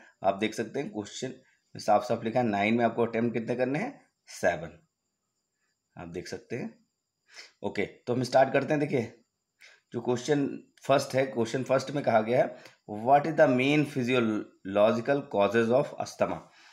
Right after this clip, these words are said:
अस्थमा का मेन फिजियोलॉजिकल फैक्टर कौन सा है? देखिए, आप ये समझिएगा, जो अस्थमा है, ये लाइफस्टाइल डिसीजेज में आता है। योगा एंड लाइफस्टाइल, चैप्टर थर्ड का ये क्वेश्चन है।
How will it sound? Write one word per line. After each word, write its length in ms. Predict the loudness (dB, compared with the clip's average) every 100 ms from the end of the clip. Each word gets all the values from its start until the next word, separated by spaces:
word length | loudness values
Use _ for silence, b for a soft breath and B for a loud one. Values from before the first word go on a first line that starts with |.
| b -2
अस्थमा 600 | -2 0 -2 0 0 -2
का 320 | 2 4 4
मेन 300 | 4 0 0
फिजियोलॉजिकल 640 | -2 0 2 4 2 0
फैक्टर 360 | -2 -4 -2 -4
कौन 260 | -4 -6 -6
सा 140 | -8
है? 240 | -8 -10 -12 B B -8
देखिए, 200 | 0 4
आप 360 | 6 4 2 -2
ये 140 | -2
समझिएगा, 540 | 0 0 -2 -2 0 0
जो 120 | 0
अस्थमा 420 | -2 0 -2 0
है, 100 | 0
ये 60 | 0
लाइफस्टाइल 520 | 2 0 0 0 0
डिसीजेज 480 | 0 -4 0 0 -2
में 100 | -10
आता 220 | -10 -12
है। 140 | -14 -16 B B B
योगा 380 | -4 0 4 6
एंड 140 | 6
लाइफस्टाइल, 320 | 4 2 0 2
चैप्टर 320 | 0 0 -10
थर्ड 260 | 0 0
का 120 | 2 0
ये 100 | 0
क्वेश्चन 360 | -6 -6 -6
है। 200 | -6 -8